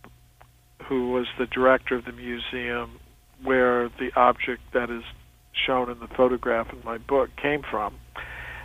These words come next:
And Rolf Marx said that that object had been stolen from the museum.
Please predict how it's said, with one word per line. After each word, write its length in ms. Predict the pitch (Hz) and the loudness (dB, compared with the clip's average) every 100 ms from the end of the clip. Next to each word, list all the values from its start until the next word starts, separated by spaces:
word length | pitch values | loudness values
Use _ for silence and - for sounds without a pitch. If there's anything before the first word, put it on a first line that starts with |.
| - - | -16 2
And 500 | 143 135 135 127 123 - - - 127 | 4 6 4 0 -6 -18 -20 -20 6
Rolf 220 | 135 135 - | 8 8 4
Marx 300 | 139 131 - | 0 0 0
said 160 | - 127 | -2 0
that 140 | 123 - | 0 4
that 220 | 139 139 | 6 6
object 560 | 143 151 143 135 117 | 8 6 4 -6 -4
had 220 | - 123 120 | -4 -4 -6
been 180 | 123 - - | -14 -14 -6
stolen 500 | - 175 196 135 101 - - | 6 6 6 -2 -10 -14 -10
from 180 | 135 127 | -8 -8
the 80 | 120 | -12
museum. 840 | 120 123 120 - 151 147 101 | -16 -14 -14 -10 -8 -8 -10